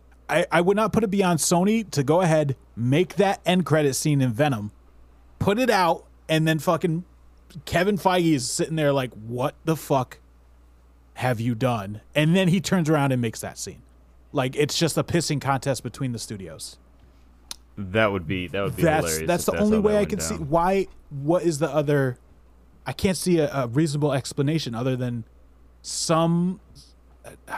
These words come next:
Speaker 1: I can't imagine John Watts hearing from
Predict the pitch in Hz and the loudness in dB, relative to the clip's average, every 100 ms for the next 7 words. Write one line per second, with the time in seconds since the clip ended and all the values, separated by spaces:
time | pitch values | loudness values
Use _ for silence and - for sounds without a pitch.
0 | - - - - 185 190 175 143 123 156 | -10 -8 -4 -2 2 2 2 0 2 2
1 | 160 147 151 131 - - _ _ - 180 | 4 2 2 0 -6 -10 _ _ -6 0
2 | 170 170 156 - 156 135 131 | 2 2 -2 0 0 2 0